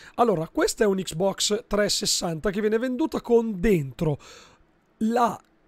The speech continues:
eh, la copia digitale di Fortnite e una Legendary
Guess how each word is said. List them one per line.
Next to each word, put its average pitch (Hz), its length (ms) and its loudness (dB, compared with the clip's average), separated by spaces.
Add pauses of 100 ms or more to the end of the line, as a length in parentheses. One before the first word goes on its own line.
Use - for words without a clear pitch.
eh, 175 400 -2 (240)
la 196 240 2
copia 185 400 0
digitale 156 580 -2
di 127 120 -8
Fortnite 277 1120 2
e 294 300 0
una 220 580 0
Legendary 269 1160 0